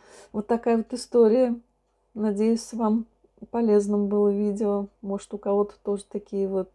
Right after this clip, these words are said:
неприятности. Вот забегают в дом вот такие вот животные, которые как бы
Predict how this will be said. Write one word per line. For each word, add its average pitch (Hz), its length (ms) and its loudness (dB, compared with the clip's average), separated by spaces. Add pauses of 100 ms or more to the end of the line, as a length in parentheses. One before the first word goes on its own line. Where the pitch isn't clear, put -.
неприятности. 214 800 -4
Вот 185 160 -4
забегают 190 520 0
в 190 120 -8
дом 220 220 0
вот 226 100 -6
такие 226 320 -6
вот 202 80 -4
животные, 208 640 -2 (460)
которые 196 440 -4
как 185 220 -10
бы 185 360 -4